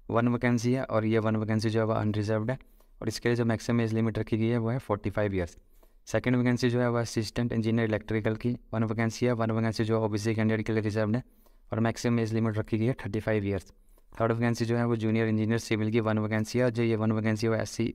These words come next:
कैंडिडेट के लिए रिजर्व्ड है। मैक्सिमम एज जो आपसे यहाँ रखी गई है वो है थर्टी फ़ाइव ईयर्स। और इस एप्लीकेशन के अप्लाई करने की जो लास्ट डेट है वो है अट्ठाईस पाँच दो हज़ार तेईस,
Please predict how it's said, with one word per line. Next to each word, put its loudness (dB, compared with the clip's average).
कैंडिडेट -2
के 0
लिए 0
रिजर्व्ड 0
है। -2
मैक्सिमम 0
एज 0
जो 2
आपसे 2
यहाँ 0
रखी -2
गई 2
है 2
वो 0
है -2
थर्टी -2
फ़ाइव 0
ईयर्स। -4
और 2
इस 2
एप्लीकेशन 2
के 0
अप्लाई 0
करने 2
की 2
जो 0
लास्ट 0
डेट -2
है 0
वो 0
है -2
अट्ठाईस -4
पाँच -2
दो 0
हज़ार 0
तेईस, -4